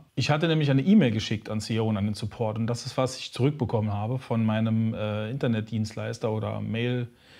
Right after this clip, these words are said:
äh, Mail-Dienstleister, dass die E-Mail, ähm, dass es ein Timeout gab bei, ähm,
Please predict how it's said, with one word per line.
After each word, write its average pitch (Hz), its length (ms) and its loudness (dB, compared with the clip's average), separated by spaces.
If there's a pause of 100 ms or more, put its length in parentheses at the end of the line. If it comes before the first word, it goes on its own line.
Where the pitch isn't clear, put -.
(360)
äh, 110 500 -2
Mail-Dienstleister, 123 1600 2 (160)
dass 135 400 0
die 131 260 2
E-Mail, 131 560 4 (140)
ähm, 117 640 0
dass 127 120 2
es 131 120 2
ein 131 100 6
Timeout 123 460 0 (100)
gab 110 320 2
bei, 107 480 -2
ähm, 107 500 -4